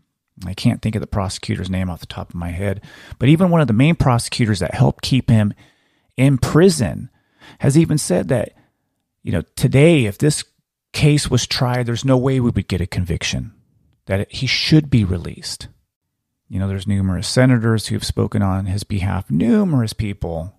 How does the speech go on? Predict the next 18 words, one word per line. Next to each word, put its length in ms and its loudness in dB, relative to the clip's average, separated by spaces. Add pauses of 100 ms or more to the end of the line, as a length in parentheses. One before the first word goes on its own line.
(140)
around 320 -4
the 80 -6
world 600 -4 (500)
have 200 -8
spoken 480 -2
on 180 -4
Leonard's 340 -4
behalf 480 -4
that 220 -10
have 160 -8
said, 300 -6
you 80 -10
know, 180 -8
he 160 -2
deserves 520 2
to 120 -8
go 380 0
home. 480 -8